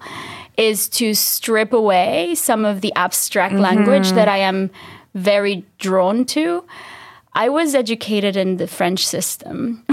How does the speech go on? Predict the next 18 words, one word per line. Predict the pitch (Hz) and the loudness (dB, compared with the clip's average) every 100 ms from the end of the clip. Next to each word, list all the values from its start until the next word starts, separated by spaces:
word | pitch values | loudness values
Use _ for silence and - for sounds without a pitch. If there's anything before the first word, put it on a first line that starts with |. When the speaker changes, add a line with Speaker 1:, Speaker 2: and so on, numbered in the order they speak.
| 269 294 | 2 0
Speaker 1:
<laughs> | 254 - - - | -2 -10 -16 -2
which, | 240 240 - - - - | 2 2 2 0 -2 -2
you | 240 | 0
know, | 202 196 | 4 4
it's, | 202 - | 2 0
it's | - 226 | 0 2
a | 226 | 2
very, | 226 233 247 262 254 247 - _ | 4 4 4 4 2 0 -4 _
it's | 226 - | -2 0
a | |
great | 196 208 233 240 240 | -2 0 2 4 2
education | - 196 202 220 190 - 185 151 226 - - - | 0 -2 -2 -2 0 0 0 -2 -2 -8 -14 -2
with | 220 208 | 0 2
lots | 214 202 185 - | 4 4 2 -2
of | 208 190 - - - - _ _ - | -2 -4 -12 -20 -20 -20 _ _ -14
philosophers | - 247 208 202 220 - 202 190 190 | 0 2 2 0 -4 2 2 4 2
and | 190 | 0
authors. | - 190 - 185 180 190 - | 0 0 2 2 2 0 -6